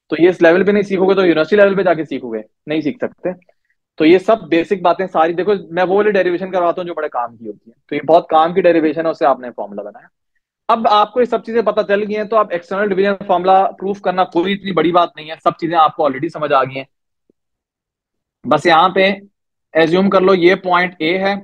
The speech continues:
ये point B है, और जो point divide कर रहा है वो external होगा, तो assume कर लो वो point यहाँ पे जिसको आपने सी बोल दिया। अब असल चीज है यहाँ पे triangle किस तरह बनाओगे। तो देखो एक triangle आपने बनाना होता था कि जिसमें एम आपका hypotenuse है और एक में आपका N hypotenuse था।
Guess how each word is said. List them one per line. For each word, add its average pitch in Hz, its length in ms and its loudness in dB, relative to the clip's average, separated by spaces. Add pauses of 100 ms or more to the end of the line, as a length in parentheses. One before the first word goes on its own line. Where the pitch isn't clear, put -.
(120)
ये 147 260 2
point 175 440 -2
B 160 200 2
है, 180 200 2 (160)
और 170 120 2
जो 180 120 -2
point 190 340 -2
divide 180 340 0
कर 185 120 -4
रहा 190 80 -2
है 185 60 -4
वो 190 100 -6
external 196 380 -6
होगा, 170 240 -2 (400)
तो 175 80 -2
assume 180 260 -2
कर 180 120 0
लो 180 120 0
वो 180 100 -4
point 156 280 -2
यहाँ 139 240 -2
पे 156 100 -8
जिसको 135 280 -8
आपने 123 260 -2
सी 107 160 -10
बोल 101 280 -10
दिया। 165 200 -16 (600)
अब 247 120 2
असल 262 180 0
चीज 269 140 2
है 285 80 4
यहाँ 240 200 2
पे 254 60 0
triangle 220 340 0
किस 202 140 -2
तरह 160 140 2
बनाओगे। 117 360 -4
तो 170 60 -16
देखो 240 300 2
एक 233 200 2
triangle 240 320 -2
आपने 233 240 -2
बनाना 185 300 -4
होता 196 180 -4
था 214 120 -2 (360)
कि 202 40 -10
जिसमें 202 420 -4
एम 220 240 0
आपका 190 320 2
hypotenuse 156 680 -6
है 151 160 -8
और 196 140 2
एक 196 280 0
में 208 80 -2
आपका 185 460 -2
N 180 120 -4
hypotenuse 117 560 -4
था। 185 160 -20